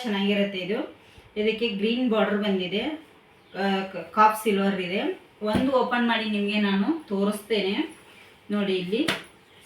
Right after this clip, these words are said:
ಸೀರೆಗಳು ಎಷ್ಟು ಚೆನ್ನಾಗಿದೆ ನೋಡಿ, ಕಾಣಿಸ್ತಾ? ನೋಡಿ, ಇಷ್ಟು ಕಮ್ಮಿ ರೇಟಿಗೆ ಯಾರು ಕೊಡಲ್ಲ. ಆ, ನೋಡಿ, ಶ-, ಇದು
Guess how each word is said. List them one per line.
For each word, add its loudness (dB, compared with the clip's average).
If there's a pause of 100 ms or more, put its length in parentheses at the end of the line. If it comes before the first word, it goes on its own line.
ಸೀರೆಗಳು 0
ಎಷ್ಟು -4
ಚೆನ್ನಾಗಿದೆ -6 (1800)
ನೋಡಿ, 0 (680)
ಕಾಣಿಸ್ತಾ? -2 (800)
ನೋಡಿ, -2 (1500)
ಇಷ್ಟು -12 (100)
ಕಮ್ಮಿ 2
ರೇಟಿಗೆ 2 (720)
ಯಾರು 4
ಕೊಡಲ್ಲ. 2 (840)
ಆ, -4
ನೋಡಿ, 0 (2750)
ಶ-, -6
ಇದು -2